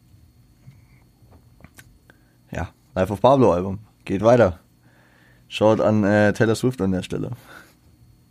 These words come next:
Ähm, Mein Blog von Sido. Classic. Nehmen wir mit. Nochmal El Guni und Craig Ignatz mit Halloween.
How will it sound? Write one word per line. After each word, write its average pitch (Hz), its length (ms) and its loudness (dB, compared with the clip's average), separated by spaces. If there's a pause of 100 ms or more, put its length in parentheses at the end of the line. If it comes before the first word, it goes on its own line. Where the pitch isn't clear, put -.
(340)
Ähm, 92 680 0 (120)
Mein 104 200 2
Blog 117 240 2
von 110 120 0
Sido. 135 360 0 (680)
Classic. 185 540 -6 (1080)
Nehmen 95 280 0
wir 113 80 2
mit. 147 180 -6 (840)
Nochmal 107 640 4
El 104 180 4
Guni 127 280 4
und 120 80 4
Craig 117 220 2
Ignatz 139 440 -2
mit 107 100 -6
Halloween. 143 580 2